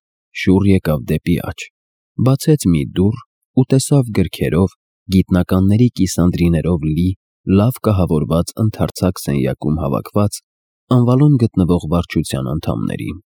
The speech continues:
Իր աներ մարկիզին, աներորդի Գոնտրանին, հայր ու որդի Օրիոլներին, որոնք այնքան երկար սերթուկներ էին հագել և այնքան բարձրահասակ էին,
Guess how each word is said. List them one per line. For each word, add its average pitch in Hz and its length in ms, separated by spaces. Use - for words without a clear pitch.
Իր 107 200
աներ 92 420
մարկիզին, 78 720
աներորդի 135 580
Գոնտրանին, 92 680
հայր 90 320
ու 80 80
որդի 78 460
Օրիոլներին, 90 760
որոնք 101 340
այնքան 85 340
երկար 80 520
սերթուկներ 85 640
էին 52 240
հագել - 340
և 95 140
այնքան 85 340
բարձրահասակ 82 840
էին, 57 280